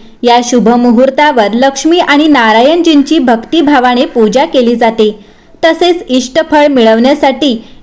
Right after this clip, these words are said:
एकादशीचे व्रत पाळले जाते. या व्रताचे पालन केल्याने भक्तावर भगवान विष्णूची विशेष कृपा होते.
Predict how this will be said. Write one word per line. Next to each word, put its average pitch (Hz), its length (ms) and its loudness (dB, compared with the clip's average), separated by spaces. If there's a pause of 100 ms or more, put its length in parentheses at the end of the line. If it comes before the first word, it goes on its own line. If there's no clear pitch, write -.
(120)
एकादशीचे 311 840 0
व्रत 226 320 0
पाळले 247 420 0
जाते. 226 480 -2 (260)
या 233 140 2
व्रताचे 226 540 0
पालन 247 400 0
केल्याने 254 560 2
भक्तावर 302 680 0
भगवान 240 460 0
विष्णूची 262 560 0
विशेष 254 440 -2
कृपा 247 340 0
होते. 226 420 -2